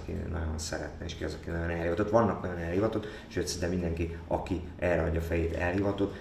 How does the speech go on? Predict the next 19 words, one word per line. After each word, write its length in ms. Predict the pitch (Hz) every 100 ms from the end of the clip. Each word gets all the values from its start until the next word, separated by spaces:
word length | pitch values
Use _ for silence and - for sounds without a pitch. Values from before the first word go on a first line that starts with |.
| -
de 60 | 101
például 420 | 104 95 92 -
itt 260 | 101 - 85
is 160 | -
lehetnek 340 | 85 82 82 82
ez 180 | 80 82
egy 60 |
másik, 460 | - 95 90 - - -
ö, 140 | 85 82 82 - -
mit 180 | 92 95
akarunk, 500 | 90 98 87 85 -
ö, 140 | 76
természettudományos 1040 | 85 95 87 90 87 - 82 82 82 82 -
képzéseket 520 | 85 82 80 78 -
akarjuk 340 | - 82 78
erőltetni 580 | 85 85 82 82 82 82
a 240 | - 82 80
felsőfokú 640 | 82 82 82 82 - - 90
oktatásba, 580 | - - 85 85 80